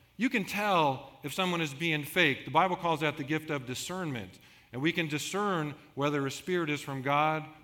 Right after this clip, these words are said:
or not of God. And here he's encouraging Timothy to have a sincere faith. Now, the word sincere in this passage is the exact opposite of what hypocrite means. So he's making a contrast. He's saying these other people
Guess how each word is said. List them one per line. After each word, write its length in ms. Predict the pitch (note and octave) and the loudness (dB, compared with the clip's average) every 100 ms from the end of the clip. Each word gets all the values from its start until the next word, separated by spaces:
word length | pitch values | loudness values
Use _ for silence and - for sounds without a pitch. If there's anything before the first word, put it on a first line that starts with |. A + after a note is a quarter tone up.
| - | -8
or 160 | B2+ | -4
not 220 | C3 D3 D#3+ | -2 -2 -2
of 140 | B2 | -2
God. 300 | B2 G#2+ F2+ F2 - - - - - | -2 0 -2 -8 -20 -20 -20 -20 -8
And 140 | B2+ | -6
here 300 | C3+ G#3 G#3+ | -4 -2 0
he's 180 | E3+ C#3 | 0 -2
encouraging 540 | C#3+ - F#3+ F3 D3+ | -4 -4 -2 -2 -4
Timothy 580 | C#3 F3 E3 - D3 C3 - - - - | -4 -4 -4 -2 -2 -2 -8 -20 -20 -10
to 120 | C#3+ | -2
have 220 | D#3 D3 | 0 2
a 60 | C3+ | 0
sincere 500 | - C3+ - F#3 F3 | -4 -6 -2 0 2
faith. 280 | F3+ D#3+ D#3 | 2 2 4
Now, 140 | D#3+ | 4
the 100 | E3 | 4
word 300 | E3+ C4 A#3 - - | 2 0 -2 -8 -12
sincere 580 | - E3+ D3 - B3+ G#3+ | -4 -2 -2 -2 0 2
in 100 | E3 | 2
this 140 | D#3+ | 0
passage 640 | D#3 F#3+ G3+ - D3 C3+ - - - - - _ - | -2 -2 -2 -2 -4 -4 -8 -14 -20 -20 -20 _ 0
is 280 | D3+ D3 - | 0 0 -6
the 100 | C3 | 2
exact 460 | D#3 C#3+ F#3+ G#3 G3+ - | 2 4 4 2 2 6
opposite 500 | F#3 G3 E3+ E3+ D3+ | 8 8 2 2 0
of 100 | D3 | 4
what 220 | D3+ C3+ - - | 2 2 -6 -4
hypocrite 500 | G#3+ - D#3 D#3+ C3+ | -2 0 -2 -2 -4
means. 540 | B2 A#2 F2+ F2 - - - - _ - | -4 -8 -8 -10 -12 -14 -20 -20 _ -10
So 200 | - D3+ | -2 2
he's 160 | D3+ | 2
making 280 | D#3+ G3+ F#3+ | 2 2 2
a 60 | D3 | 0
contrast. 640 | - F3+ G3 E3 C#3 B2+ | 0 2 2 4 2 2
He's 120 | D3+ | -2
saying 200 | - F3+ | 2 4
these 160 | E3 D3+ | 4 2
other 200 | F3+ F3 | 2 2
people 600 | - A3+ G3 D#3+ F3 - | 0 0 6 6 6 0